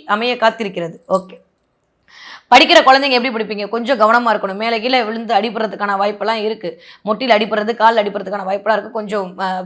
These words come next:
பிள்ளைங்களுடைய உடல்நலத்தில் கால்ல பாதத்துல கவனமாக இருக்கணும். ஹெல்த் வைஸ் பிள்ளைங்க கொஞ்சம் படுத்தும் ஒரு மூணு நாலு மாசம், அதனால அதுக்கப்புறம் சரியா போயிடும். படிக்கிறது சூப்பரா படிப்பாங்க,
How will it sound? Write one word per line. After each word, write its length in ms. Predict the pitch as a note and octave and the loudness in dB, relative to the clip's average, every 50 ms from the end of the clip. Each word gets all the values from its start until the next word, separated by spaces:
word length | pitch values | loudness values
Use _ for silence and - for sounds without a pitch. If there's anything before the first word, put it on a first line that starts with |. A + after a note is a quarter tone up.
| F#3 F#3 | -8 -6
பிள்ளைங்களுடைய 500 | G3+ A3 A#3+ B3 A#3+ A#3 G#3+ G3+ G3+ A3 | -4 -4 -2 -4 -4 -6 -6 -6 -4 -6
உடல்நலத்தில் 600 | A3 G3+ A3 A#3 A#3 A3 G3 F#3+ G3 - C4 C4+ - - | -4 -4 -6 -6 -6 -6 -6 -6 -8 -8 -10 -10 -6 -2
கால்ல 420 | A3+ G#3 G#3 A3+ A#3 G#3+ A3+ B3 B3 | -2 0 0 0 0 0 0 0 2
பாதத்துல 420 | - G3 G3 A3 A3+ - - A#3+ B3 | 4 4 4 4 2 0 -4 -4 -4
கவனமாக 420 | G#3 G3 F#3 G#3 G#3+ G#3 G#3+ A3 G#3+ | -2 -2 -2 -2 -2 -2 -4 -4 -4
இருக்கணும். 380 | G3 F#3 - F#3+ F3 F3+ - _ _ _ _ _ _ _ _ _ _ _ | -6 -6 -4 -6 -6 -6 -8 _ _ _ _ _ _ _ _ _ _ _
ஹெல்த் 200 | - A#3+ C4+ B3+ | 0 0 2 2
வைஸ் 240 | C4 C4+ C#4 - A3+ - | 2 0 0 0 -2 -4
பிள்ளைங்க 280 | B3 A#3+ A#3+ A#3+ A#3+ | -4 -4 -2 -2 -4
கொஞ்சம் 360 | A#3+ A3 A3 A#3+ A3 B3 A3 | -4 -4 -6 -4 -4 -4 -2
படுத்தும் 380 | - G#3 G#3+ A3+ A3 - A#3+ - | 0 0 0 0 -2 -4 -6 -4
ஒரு 160 | - F#3+ G#3 | -4 -6 -6
மூணு 200 | G3+ G3+ G#3 A3 | -6 -6 -8 -4
நாலு 200 | G#3+ G#3 G3 G3 | -2 -2 -2 -2
மாசம், 340 | F#3+ G3+ G#3+ G#3+ - A3+ - - | -2 -2 -2 -2 -2 -6 -6 -6
அதனால 280 | - G3+ G3+ G3+ A3+ | -6 -6 -2 0 0
அதுக்கப்புறம் 380 | A3+ G3+ G3+ A3 A3 A#3 B3 B3+ | 0 0 -2 -4 -2 -2 -2 -2
சரியா 220 | A#3 G#3 G3 A3 | -2 -2 0 -2
போயிடும். 280 | A3 G#3+ - F#3+ F#3+ - | -2 -2 -4 -8 -4 -2
படிக்கிறது 420 | - A#3 C4+ - D4 C4+ A#3+ A3 B3+ | -2 -2 -2 -2 -4 -4 -2 -4 -4
சூப்பரா 400 | C4 - B3+ A3+ - B3+ B3+ B3+ | -6 -6 -10 -4 2 4 4 4
படிப்பாங்க, 380 | A#3+ A3 G3+ G3 G3+ G3 G3 | 4 2 0 -2 -2 -4 -4